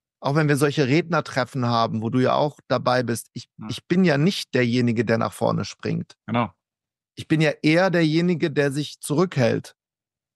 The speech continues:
Speaker 1: Ich bin ja auch nicht auf einer Party derjenige, der an die Stange geht.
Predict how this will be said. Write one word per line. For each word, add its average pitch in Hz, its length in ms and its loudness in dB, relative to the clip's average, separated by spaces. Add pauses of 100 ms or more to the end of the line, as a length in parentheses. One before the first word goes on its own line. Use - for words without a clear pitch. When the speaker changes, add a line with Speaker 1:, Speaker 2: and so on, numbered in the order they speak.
(180)
Speaker 1:
Ich - 180 -8
bin 160 160 2
ja 147 100 2
auch 135 160 0
nicht 160 240 -2
auf 139 140 -4
einer 143 100 0
Party 156 460 -2
derjenige, 147 500 -2
der 135 140 0
an 131 80 -6
die 127 100 -4
Stange 190 400 -2
geht. 110 380 -8